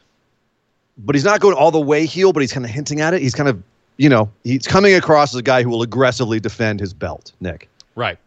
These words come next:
Speaker 1: And I don't know if they're hinting at things in the future or just he's trying to show his, his grit. <laughs> But this wasn't about the match with Mark Quinn, which was fine. It was satisfactory. It was a step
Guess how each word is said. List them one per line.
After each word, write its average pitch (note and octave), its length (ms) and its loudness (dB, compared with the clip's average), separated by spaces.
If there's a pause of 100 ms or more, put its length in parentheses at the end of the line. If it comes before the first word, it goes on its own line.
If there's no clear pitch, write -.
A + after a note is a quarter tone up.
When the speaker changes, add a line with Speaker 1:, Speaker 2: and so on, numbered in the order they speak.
Speaker 1:
And B2+ 120 4
I B2+ 40 6
don't D#3 220 4
know D#3 80 4
if D3 120 0
they're A#2+ 380 -2
hinting E3+ 440 -6
at - 100 -10
things D3+ 320 0
in C3 80 -2
the A2+ 80 -6
future D3+ 420 0
or B2 200 4
just A#2+ 440 0 (880)
he's B2 200 -2
trying C#3 140 -2
to B2+ 80 0
show A#2+ 300 2
his, G#2+ 360 -4 (240)
his A2 220 -4
grit. G2+ 420 -2 (1300)
<laughs> E3+ 60 -8 (1500)
But D3+ 520 2 (500)
this D#3+ 300 0
wasn't D3+ 320 2
about C#3 380 0
the B2 80 -6
match B2+ 340 -4
with G#2+ 120 -14
Mark A2 240 -4
Quinn, A2 340 -2
which A#2+ 140 -2
was F#3 140 -2
fine. F#3 300 4
It - 20 -6
was A#2 100 -8
satisfactory. C3+ 640 0
It A2+ 40 0
was A#2 120 0
a B2 40 -2
step - 280 2